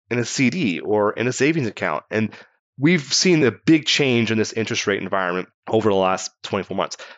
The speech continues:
The other thing I'm just gonna note here is we've had a declining interest rate environment for, uh, four decades. We've seen interest rates peak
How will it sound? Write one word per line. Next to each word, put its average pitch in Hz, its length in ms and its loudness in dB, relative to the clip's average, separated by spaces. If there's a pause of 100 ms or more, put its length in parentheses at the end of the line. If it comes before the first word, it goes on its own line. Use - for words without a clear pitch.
The 269 80 -2
other 339 100 6
thing 226 80 4
I'm 156 60 4
just - 120 0
gonna 101 140 2
note 95 480 0
here 90 440 -2 (380)
is 120 360 2
we've 143 300 -2
had 214 160 2
a 147 80 2
declining 127 840 -2
interest 107 440 -4
rate 85 260 -2 (120)
environment 85 640 -4 (320)
for, 92 480 -4 (580)
uh, 92 160 -2
four 117 240 0
decades. - 500 -4 (320)
We've 131 160 -2
seen 147 360 0
interest 123 340 0
rates 110 220 0
peak - 440 -2